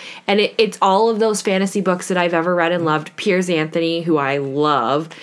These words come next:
does the same thing with, except he's got amazing puns involved.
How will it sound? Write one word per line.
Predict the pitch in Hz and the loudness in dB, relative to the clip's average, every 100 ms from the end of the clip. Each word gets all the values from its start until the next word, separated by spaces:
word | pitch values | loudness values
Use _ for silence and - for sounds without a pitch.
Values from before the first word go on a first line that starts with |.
| - - | -20 -2
does | 196 170 | -2 0
the | 165 | -2
same | - 175 214 | 0 0 0
thing | 220 202 196 196 | 0 2 2 2
with, | 151 156 - - - - - | 0 -2 -10 -20 -20 -20 -10
except | 170 170 139 | -6 -6 -4
he's | 165 | -4
got | 160 135 | -2 -2
amazing | 170 151 143 143 | 0 0 0 -2
puns | 151 143 143 | -2 -2 -2
involved. | 151 147 131 143 - | -2 0 0 -2 -6